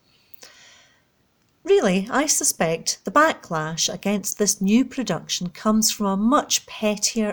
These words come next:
and more trite place than historical accuracy or the supposed erasure of a female historical figure. It comes from the same place that led an army of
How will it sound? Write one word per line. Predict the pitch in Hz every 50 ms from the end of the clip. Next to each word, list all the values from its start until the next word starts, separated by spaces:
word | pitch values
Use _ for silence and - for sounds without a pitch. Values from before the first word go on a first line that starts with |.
| -
and | 160 151 147
more | 151 165 190 202 196 202 - _
trite | - - - 196 202 202 190 - - - _
place | - - 190 170 160 156 151 151 - -
than | - - 165 156 151
historical | - - 185 - - - 170 160 160 165 - - 180 - -
accuracy | 190 180 170 - - - - 170 160 151 - - - 160 151 - - - - - _ _
or | - - 214 220 202 165 139 147 - - _ _
the | - 185
supposed | - - - - - 190 165 160 156 - 175 165 156 - -
erasure | - 160 156 151 180 185 190 185 - - 156 147 151 - - _
of | - - 143 147 151 151 - -
a | -
female | - - - 190 170 160 165 160 156 160 165 156 _ _ _
historical | - 214 - - - 180 160 151 151 151 - - 147
figure. | - - 196 196 190 175 151 156 - - - _ _ _ _ _ _ _ _ _ _ _ _ _ _ _ _ _ _ _ _
It | - 233 226 233
comes | - 254 302 320 339 -
from | - - 214 185
the | 170
same | - - 208 202 196 202 208
place | 202 - 214 190 165 156 151 -
that | - - 185 - 208
led | 185 175 190 196 208 214
an | - - 165 170 -
army | - 190 202 208 220 226 220 214 185
of | 160 147 -